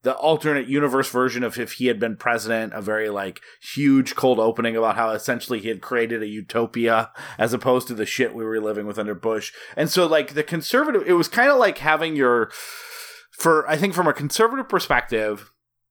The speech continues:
and again, I'm, I'm not saying this is, this was wrong, but I think at that time it was like,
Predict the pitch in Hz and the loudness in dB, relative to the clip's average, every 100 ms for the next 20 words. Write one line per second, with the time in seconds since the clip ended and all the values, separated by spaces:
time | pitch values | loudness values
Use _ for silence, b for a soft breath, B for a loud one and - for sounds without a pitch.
0 | - - 151 160 170 110 127 151 156 156 | -16 -2 2 4 2 0 0 0 2 4
1 | 180 175 175 151 139 131 107 131 113 110 | 4 4 0 0 0 0 0 0 0 -6
2 | - 160 147 92 87 92 - 127 127 170 | 2 4 4 0 -4 -8 -2 0 2 0
3 | 180 143 135 127 - 139 123 110 104 117 | -2 0 0 0 0 0 0 -2 -8 -8
4 | 104 113 110 101 | -2 0 0 -4